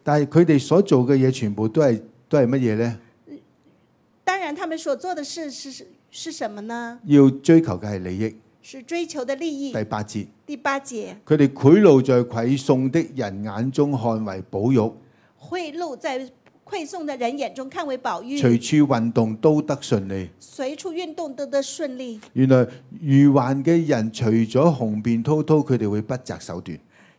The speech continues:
Speaker 2: 原來愚頑的人除了雄辯滔滔，他還會不擇手段。
Speaker 1: 佢哋用賄賂嘅方法。
Speaker 2: 他們用賄賂的方法。
Speaker 1: 去得到利益。
Speaker 2: 會去得到利益。
Speaker 1: 對佢哋嚟講，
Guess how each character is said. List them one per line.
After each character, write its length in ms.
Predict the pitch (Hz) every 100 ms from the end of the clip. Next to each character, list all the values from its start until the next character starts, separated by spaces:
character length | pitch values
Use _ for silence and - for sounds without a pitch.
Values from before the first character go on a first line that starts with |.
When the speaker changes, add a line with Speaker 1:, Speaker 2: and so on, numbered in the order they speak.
| -
Speaker 2:
原 200 | 320 359
來 140 | 349
愚 160 | 330 370
頑 160 | 359 339
的 140 | 302
人 200 | 254 247 254 -
除 180 | 311 330
了 140 | 302
雄 360 | - 285 240 277
辯 240 | 381 370 226
滔 180 | 269 247
滔， 160 | 262
他 160 | 262 311
還 260 | 370 320
會 200 | 320 311
不 240 | 220 262 269
擇 180 | - 302
手 220 | - 220
段。 260 | 254 226
Speaker 1:
佢 60 | 156
哋 120 | 139
用 160 | 127 120
賄 200 | 120 139
賂 80 | 143
嘅 160 | 107
方 240 | 104 113 110
法。 260 | 98 82 -
Speaker 2:
他 120 | -
們 100 | 330
用 120 | 320 269
賄 260 | 415 415 311
賂 140 | 294
的 100 | 233
方 160 | 220 233
法。 80 |
Speaker 1:
去 60 | 135
得 100 | 156 -
到 140 | 117
利 220 | 123 107 98
益。 180 | 113 - _
Speaker 2:
會 120 | - 233
去 200 | - 320
得 180 | 277 254
到 160 | 269
利 220 | 277 302 254
益。 20 |
Speaker 1:
對 160 | 165 156
佢 160 | 151
哋 160 | 139 117
嚟 160 | 104
講， 240 | 104 107